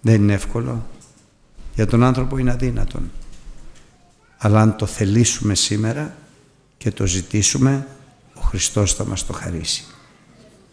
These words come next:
Ευσέβεια με ταυταρκία στο δεύτερο.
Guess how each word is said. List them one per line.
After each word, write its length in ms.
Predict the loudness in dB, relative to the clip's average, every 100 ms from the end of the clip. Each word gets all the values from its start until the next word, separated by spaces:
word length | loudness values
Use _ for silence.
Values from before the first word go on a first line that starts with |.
| _ _ _ _ _ -20 _ _ _ _ _ _ _ _
Ευσέβεια 720 | -4 -2 2 4 4 4 2 0
με 120 | -2
ταυταρκία 720 | -4 -6 -4 -4 -4 -4 -4
στο 200 | -6 -6
δεύτερο. 400 | -8 -10 -10 -14